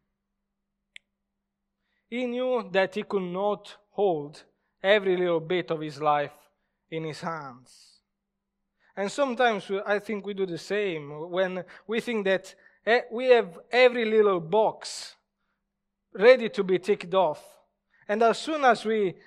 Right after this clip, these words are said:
tick one box off, there you go, that something sudden happens.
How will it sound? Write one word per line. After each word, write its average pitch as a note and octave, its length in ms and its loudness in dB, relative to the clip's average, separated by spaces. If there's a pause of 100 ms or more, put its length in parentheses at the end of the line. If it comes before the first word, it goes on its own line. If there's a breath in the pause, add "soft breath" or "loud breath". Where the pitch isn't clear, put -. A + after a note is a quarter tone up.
(160 soft breath)
tick A3+ 260 -2
one G3 200 6
box F#3 320 2
off, F3+ 340 2
there A3+ 160 4
you G3 100 -2
go, G3 160 2
that E3+ 160 0
something F#3+ 680 -4
sudden E3+ 540 0
happens. D3 760 -8